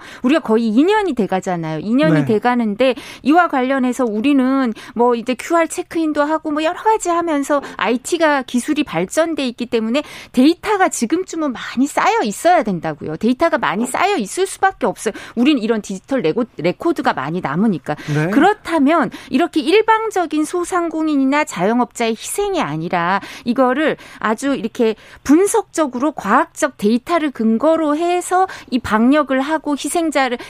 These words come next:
Speaker 1: 희생할 거를 최소화해야 되지, 그냥 일방적인 기준,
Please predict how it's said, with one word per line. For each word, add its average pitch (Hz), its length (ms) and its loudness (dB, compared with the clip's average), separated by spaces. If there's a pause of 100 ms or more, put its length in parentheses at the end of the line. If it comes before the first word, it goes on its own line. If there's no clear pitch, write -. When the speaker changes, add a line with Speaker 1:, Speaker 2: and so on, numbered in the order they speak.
Speaker 1:
희생할 320 360 0
거를 269 260 -2
최소화해야 330 720 0
되지, 254 340 -4 (300)
그냥 440 400 2
일방적인 311 720 0
기준, 175 380 -4